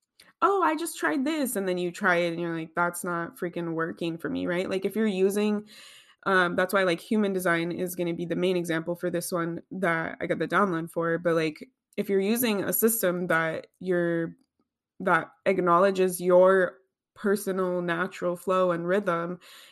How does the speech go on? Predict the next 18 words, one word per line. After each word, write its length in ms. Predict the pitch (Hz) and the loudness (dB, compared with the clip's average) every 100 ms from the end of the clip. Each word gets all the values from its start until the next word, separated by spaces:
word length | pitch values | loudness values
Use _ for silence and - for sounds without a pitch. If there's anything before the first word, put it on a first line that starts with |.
| _ | _
it's 220 | 196 - | -4 4
already 320 | 196 190 202 | 8 8 6
gonna 180 | 196 196 | 4 2
be 220 | 185 147 | 0 0
easier 320 | 190 185 175 | 0 2 0
for 100 | 175 | 0
you 220 | 185 170 170 | 0 0 0
than 320 | 175 170 185 | -2 -4 -6
trying 560 | - 214 190 196 202 | -6 0 2 2 0
to 480 | 202 - 196 185 185 180 | -4 0 2 2 0 -2
learn 680 | 175 185 180 185 180 185 180 _ _ _ _ _ _ _ _ | 2 2 4 0 -2 -4 -8 _ _ _ _ _ _ _ _
a 140 | 190 180 | 0 0
system 640 | 185 196 - - 175 180 | 2 0 0 0 0 0
that 200 | 175 170 | -2 0
worked 240 | 185 180 - | 0 -2 -2
for 160 | 185 | -2
somebody 400 | 185 175 170 170 - | 0 -2 -2 -2 2
else 500 | 214 190 175 185 | 4 4 0 -2